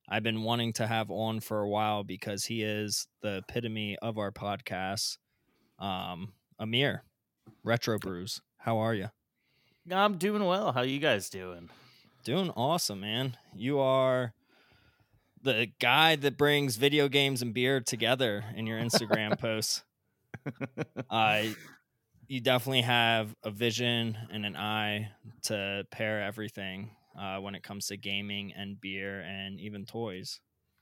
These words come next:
Speaker 2: Yeah, yeah. Thank-, thanks, man. Thanks. I appreciate the kind words. Uh, I do my best.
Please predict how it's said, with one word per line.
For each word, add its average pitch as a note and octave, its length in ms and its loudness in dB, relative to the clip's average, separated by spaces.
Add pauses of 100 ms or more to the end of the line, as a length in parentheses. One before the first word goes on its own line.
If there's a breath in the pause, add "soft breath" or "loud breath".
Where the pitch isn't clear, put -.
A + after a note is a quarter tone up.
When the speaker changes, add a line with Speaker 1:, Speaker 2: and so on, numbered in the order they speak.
(220)
Speaker 2:
Yeah, G3 400 8
yeah. D3 220 6
Thank-, - 380 0
thanks, B3+ 280 4
man. F2+ 260 -4
Thanks. C#3+ 300 -4
I G#2 60 2
appreciate A2 440 -2
the G#2+ 80 -4
kind G#2+ 240 2
words. G2+ 420 0
Uh, F2+ 440 -2
I G#2 100 -2
do A2+ 220 2
my B2+ 140 8
best. A2 580 2